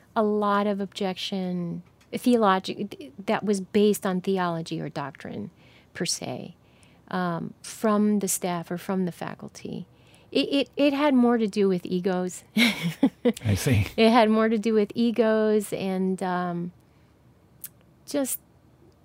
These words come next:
Speaker 1: you know, when you're established and you, and you find yourself that you've been fighting for certain amenities or you've been fighting for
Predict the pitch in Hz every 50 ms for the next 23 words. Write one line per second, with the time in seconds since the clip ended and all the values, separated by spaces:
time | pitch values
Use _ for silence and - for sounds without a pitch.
0 | _ _ _ _ _ _ _ _ - - 277 302 320 285 240 214 208 208 202 208
1 | - - 311 233 190 247 240 240 269 254 254 254 262 262 262 247 240 - - 247
2 | 226 220 226 220 226 220 214 214 - - - 226 208 208 208 208 208 208 208 208
3 | 202 202 202 202 208 220 - - 233 226 220 214 214 214 196 - - 220 214 214
4 | 214 208 214 - 226 208 - 214 202 202 214 196 - - 214 202 202 - - -
5 | 214 208 202 214 208 214 208 208 208 202 - - - 214 202 196 190 190 190 -
6 | - - - - - - - - - - _ _ _ _ _ - - - - -
7 | - - - - - 240 220 - - 220 214 214 208 202 202 202 196 190 _ _
8 | _ _ _ _ - _ _ _ _ _ _ _ _ _ _ _ _ _ _ _
9 | _ _ - - - _ _ _ - - 214 220 220 214 208 208 208 208 202 220
10 | 208 202 208 208 208 208 208 202 226 214 208 214 - 214 220 208 - 214 208 202
11 | - - 208 208 208 208 208 202 - - - 214 202 196 196 196 196 190 190 190
12 | 190 185